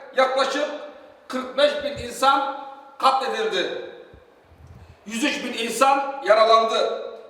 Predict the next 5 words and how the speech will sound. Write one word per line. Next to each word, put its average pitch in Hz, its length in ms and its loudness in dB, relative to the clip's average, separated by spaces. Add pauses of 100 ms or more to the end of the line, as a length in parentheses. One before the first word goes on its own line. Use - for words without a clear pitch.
Binlerce 269 520 2
insan 269 560 0 (260)
evinden, 262 880 0 (180)
yurdundan 247 460 0
edildi. 240 720 0